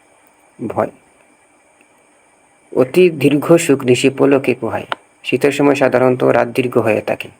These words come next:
আমরা জানি। এই শীতের সময় যে এই সুখ নিশি দীর্ঘ রাত হয়, এই দীর্ঘ রাত পলকে পোহায়, পলকেই চলে যায়। আমরা জানি সুখের সময় তো খুব তাড়াতাড়ি চলে যায়, তাই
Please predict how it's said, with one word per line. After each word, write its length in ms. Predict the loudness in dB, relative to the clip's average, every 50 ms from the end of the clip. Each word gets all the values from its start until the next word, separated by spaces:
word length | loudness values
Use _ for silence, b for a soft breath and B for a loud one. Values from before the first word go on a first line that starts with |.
| _ _ -8
আমরা 200 | -6 -4 -4 -2
জানি। 320 | -2 -2 -2 -2 -4 -6 -8 -12 _ _ _ _ _ _ _ _ _ _ _ _ _ _ _ _ _ _ -4
এই 120 | -4 -4
শীতের 300 | -2 -2 0 2 0 2
সময় 300 | 2 2 2 2 2 2
যে 180 | 0 -2 -2 -4 -6 b b b b b b b _ _ _ -2
এই 400 | 0 2 2 2 2 0 -2 -6 -10 -14
সুখ 280 | -6 0 0 0 0 0
নিশি 400 | -2 -4 -2 -2 -2 -2 -2 -4 -8 -14 _ -6
দীর্ঘ 280 | -4 -2 -2 0 2
রাত 380 | 2 2 2 0 -2 -4 -6 -4
হয়, 180 | -4 -4 -4 -6 -10 -4
এই 120 | -2 -2 0
দীর্ঘ 300 | 2 0 0 2 2 2
রাত 360 | 2 2 2 0 -2 -6 -16 -20 _ _ _ _ _ _ _ _ b b b b b b b b _ _ _ _ _ _ _ _ _ _ _ _ _ _ _ -20 -20 _ _ _ _ _ _ _ _ _ _ _ _ _ _ _ _ _ _
পলকে 380 | 0 2 2 2 0 0 -2
পোহায়, 340 | -2 -2 -4 -4 -4 -6 -6 -6 -2
পলকেই 400 | 0 2 2 2 2 2 0 2
চলে 240 | 2 0 -2 -2 -4
যায়। 220 | -6 -10 -12 -10 -6
আমরা 220 | -2 0 0 0
জানি 340 | 0 0 0 0 -2 -4 -4 -8 -12 _ _ _
সুখের 320 | -12 -8 -6 0 0 0 0
সময় 340 | 2 0 0 2 2 0
তো 100 | 0 -4
খুব 180 | -10 -12 -16 -6 -2
তাড়াতাড়ি 400 | 0 0 2 2 0 0 -2 -2
চলে 260 | -2 -4 -4 -4 -6
যায়, 160 | -8 -10 -14 -14 _ _ _ _ _ _ _ _ _ _ _ _
তাই 240 | -6 -2 -2 -2 -2